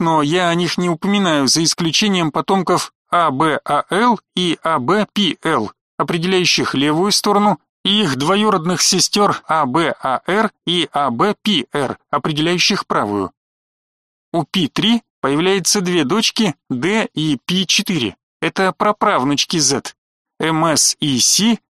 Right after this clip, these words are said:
также имеют потомков, каждого со своим именем. Потомство П четыре превращается в так называемую зародышевую линию.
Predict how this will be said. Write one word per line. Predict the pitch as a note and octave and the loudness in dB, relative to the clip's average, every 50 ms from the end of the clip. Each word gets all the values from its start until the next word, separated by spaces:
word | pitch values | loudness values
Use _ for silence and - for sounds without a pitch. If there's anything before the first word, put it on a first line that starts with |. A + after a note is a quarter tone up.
| _ _ | _ _
также | G#3+ G3+ E3 A#2+ A2+ B2 D3+ | -2 -2 0 0 0 0 0
имеют | E3 E3+ F3+ F3 D3 - - | 0 0 0 -2 -2 -2 -2
потомков, | E3 C#3 - - A3 A#3 A3 - C3+ - - - _ _ | -4 -2 0 0 0 0 0 0 -4 -4 -6 -10 _ _
каждого | _ - D#3+ F3+ G3 F#3 F3 F3+ C#3+ C3 | _ -2 0 0 0 0 0 0 2 2
со | - - - | 2 2 0
своим | - - C3+ D3+ E3 E3+ - - | 0 0 0 0 0 -2 -4 -4
именем. | - F#3 F#3+ D#3+ C3 A#2+ A2 G#2 G2 - _ _ _ _ _ _ _ _ _ _ _ _ _ | -2 -2 0 0 0 0 0 -2 -4 -4 _ _ _ _ _ _ _ _ _ _ _ _ _
Потомство | D#3+ D#3+ - A3 A3+ G#3+ - - - D#3+ C#3+ | -6 0 0 2 2 2 0 0 0 0 0
П | - - F#3+ | 0 -2 -2
четыре | E3 - - D3 - A3+ A#3 G3+ C#3+ | 0 0 -2 0 0 0 0 0 0
превращается | - - D3+ D3+ D#3 D#3+ D3 - - A3 G#3 F#3 - - D3+ | -2 -2 -2 0 0 0 0 0 0 0 0 0 -2 -2 -2
в | - | -2
так | - F#3+ F3+ - | -4 -4 -4 -2
называемую | F3 D#3 B2 C#3 D3+ F3+ G3 F#3+ F#3 F#3 F#3 F3+ E3 - - _ _ - | -2 -2 0 0 0 0 0 0 0 0 0 0 0 -2 -6 _ _ -4
зародышевую | C#3 B2 F3+ G#3 G3+ F#3 D3 B2+ B2+ - - C#3 C3+ D3 D#3 | -2 0 2 2 2 2 2 2 0 0 0 2 2 2 2
линию. | D#3+ D3+ C3 A2+ A2 G#2 F#2 | 2 0 0 0 0 -2 -4